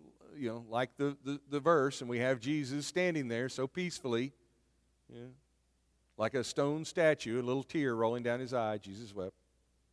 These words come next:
and then he moves on. But in fact, bracketing that notice of him weeping is the anger,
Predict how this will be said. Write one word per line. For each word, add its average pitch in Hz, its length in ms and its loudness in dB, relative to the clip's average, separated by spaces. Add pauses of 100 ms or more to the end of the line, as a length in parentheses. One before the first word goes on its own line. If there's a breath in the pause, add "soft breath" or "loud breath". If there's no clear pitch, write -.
(360)
and 98 80 -14
then 101 60 -6
he 101 80 -6
moves 101 220 -6
on. 104 180 -2 (920)
But 151 100 8
in 147 80 4
fact, 180 520 10
bracketing 170 680 10
that 156 220 6 (460)
notice 160 800 10 (340)
of 143 120 6
him 165 320 8
weeping 147 640 6 (1500)
is 151 160 6
the 175 120 12
anger, 185 540 10